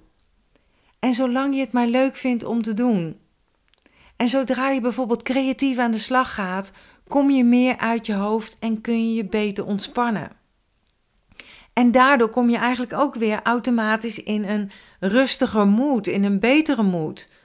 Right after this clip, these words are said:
Omdat je minder piekert. Ook bijvoorbeeld fijne muziek kan een verzachtend effect hebben.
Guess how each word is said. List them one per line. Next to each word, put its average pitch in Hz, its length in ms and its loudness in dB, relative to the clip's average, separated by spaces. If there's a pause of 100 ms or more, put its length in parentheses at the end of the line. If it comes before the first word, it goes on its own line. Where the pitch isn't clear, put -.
(360)
Omdat 269 400 0
je 247 280 -2
minder 214 380 2
piekert. 311 640 -2 (1000)
Ook 226 280 0 (180)
bijvoorbeeld 180 480 -2
fijne 226 360 2
muziek 196 500 2
kan 233 160 2
een 208 120 0
verzachtend 190 520 -2
effect 156 420 -6
hebben. 139 360 -6